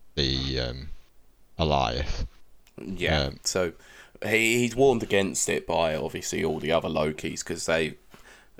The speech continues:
Speaker 2: they've been there for many, many years and basically stated that no matter what you do, you're gonna lose. Like, you, you, there's no way you can beat it. The only way that you can sort of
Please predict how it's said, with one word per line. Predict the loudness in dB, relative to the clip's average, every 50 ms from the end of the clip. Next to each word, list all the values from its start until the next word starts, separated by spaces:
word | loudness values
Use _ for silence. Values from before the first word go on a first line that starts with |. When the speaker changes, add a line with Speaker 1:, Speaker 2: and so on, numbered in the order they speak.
| -10 -2
Speaker 2:
they've | 0 2 2 2 2
been | 0 -2 0 0
there | 0 -2 -2
for | -2 -4
many, | -4 -4 -4 -4 -6
many | -6 -6 -6 -6
years | -6 -4 -2 -2 -2 -2 -4 -6 -8 -8
and | -8
basically | -8 -8 -8 -8 -8 -10 -10 -8
stated | -6 -4 -2 -2 -2 -4 -4 -6 -6 -6 -6 -6
that | -4 -4 -4 -6 -8 -12 -20 -20 -20 -20 -20 -20 _ _ _ -20 -20 -12 -4
no | 0 0 2 4
matter | 4 4 4 4
what | 2 2 0 0 0
you | -4 -6 -2
do, | 0 2 2
you're | 2 0 -2 -4 -6
gonna | -4 -4 -2 -2
lose. | 0 -2 -2 -4 -4 -6 -6 -8 -8 -8 -10 -16 -20 -20 -20 -20 -18 -6
Like, | -2 0 0 0 0 -2 -8 -18 -20 -18 -10
you, | -8 -6 -6 -8 -10 -16 _ -18 -16 -16
you, | -16 -16 -16 -10 -4
there's | 0 0 0 2 2
no | 2 2 4
way | 4 4 2
you | 2 0 -4
can | -8 -12 -4
beat | 0 2 2 2 0 -4 -6
it. | -8 -10 -10 -14 -16 -6 0
The | 2 2
only | 2 2 0 0 0
way | 2 2 2 0
that | -2 -4
you | -6 -6 -6 -6
can | -8 -10 -10 -8
sort | -6 -4 -2 -2 -2 -2 -4
of | -8